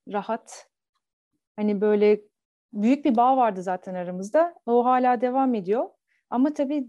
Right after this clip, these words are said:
de-, deli gibi sorular var aklımda sürekli. Bir kere konuşmanın başında söylediğin o şok dönemi vesaire, onların hepsini, e, <laughs> harfiyen yaşadım. E, iyi ki çocuklar var. Aynı seninkiler gibi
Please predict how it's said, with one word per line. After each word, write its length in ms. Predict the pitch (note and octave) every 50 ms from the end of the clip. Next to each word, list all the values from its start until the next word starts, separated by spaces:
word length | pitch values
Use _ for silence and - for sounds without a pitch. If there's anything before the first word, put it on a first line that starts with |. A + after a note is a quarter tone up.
| G#3+ -
de-, 220 | A3+ A3+ F#3+ F#3
deli 300 | A3 A3+ A3 B3 C#4+ C#4
gibi 380 | C4+ A#3+ G#3+ G#3+ C#4+ D4+ D4+ D4
sorular 420 | D4 - B3+ B3 B3 B3+ C4 C4+
var 180 | B3+ A3+ G3+ F#3
aklımda 540 | F3 F#3 F#3 - _ - F3+ F3 F3 - E3
sürekli. 640 | - - F3 F3 F3 F3 - F#3+ G#3+ C4+ D4 - _ _ _ _ _ _ _ _ G3+
Bir 120 | A3 G#3+
kere 360 | - - A#3 A3 A#3 A#3+ A#3 A#3+
konuşmanın 500 | - A3+ A3+ A3 - B3 A3+ A#3 A3+ G#3+
başında 360 | A3+ A3 - A3+ A3 A3+ A3
söylediğin 320 | - A3+ G#3+ G3 G#3+ G#3+
o 120 | G#3 G#3+ G#3+
şok 400 | - - A#3+ A#3+ A#3+ - - - F#3+ F#3
dönemi 400 | G#3+ G#3 G#3 G3+ G3+ G3+ G3 F#3+
vesaire, 500 | G#3 G3+ - - A3 G#3+ G#3 G3 G#3 G3+
onların 300 | G3+ G#3 G#3 G#3 G#3 G#3+
hepsini, 920 | G#3+ G#3+ G#3+ - - G3+ G3+ G#3 G3+ G3 - - G3 G3 G3+ G3+ F#3 - - -
e, 440 | F#3+ F#3+ F#3+ F#3 F#3 F3+ F#3 F#3 - - - - - A#3+ - - - - - - - -
<laughs> 300 | - G3+ F#3+ G#3+ - - _ -
harfiyen 520 | F#3+ G3+ G3 G3 G3 - A#3 A3 G#3+ G#3
yaşadım. 560 | G3 F#3 F#3 F#3 - F#3 F3 A#3 C4+ D4+ D4 _ _ _ _ _ _ _ _ _ _ _ _ _ _ _ -
E, 1200 | F#3+ G3 G3 G3 G3 G3 F#3+ F#3+ F#3 F#3 F#3 F#3 F#3 F#3 F3+ F3+ F3+ F3+ F3+ F3 F3 F3 E3+ F3 F3+ F3 - _ _ _ _ _ -
iyi 160 | A3 A3+ G#3+
ki 100 | C4 A#3
çocuklar 540 | - A#3+ A3 A3 A3+ - B3 B3 B3 B3+ A3
var. 380 | A#3 B3 C#4+ D4+ - _ _ _ _ -
Aynı 320 | G#3+ A3 A3+ A#3 A3+ A3+
seninkiler 560 | A3 - A#3+ A3 A3 G#3+ - A#3 A3+ A3+ A3+ A3+
gibi 400 | G3+ G3+ F#3 G#3+ B3+ D4 D4+